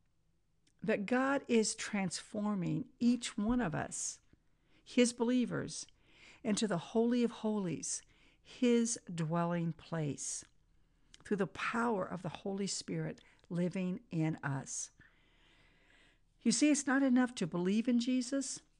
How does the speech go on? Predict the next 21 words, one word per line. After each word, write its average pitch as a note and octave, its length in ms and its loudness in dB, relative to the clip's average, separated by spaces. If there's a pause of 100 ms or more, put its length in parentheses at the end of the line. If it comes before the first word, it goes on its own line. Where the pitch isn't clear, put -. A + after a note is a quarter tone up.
(180)
The G3+ 140 6
scripture - 520 -4
tell F3+ 320 0
us F3+ 260 -2
that F#3+ 180 -2
the F3 80 -2
demons G3+ 500 4
believe D3+ 380 2
in D3+ 100 2
God, F#3 420 -4 (840)
but F3+ 120 2
it F3 80 4
doesn't E3 360 2
benefit F#3+ 460 0
them. - 240 -10 (720)
We C#4 360 10
must B3 260 4
seek G3 300 0
to F#3 100 -4
make E3 280 -2
Elohim, F3 840 2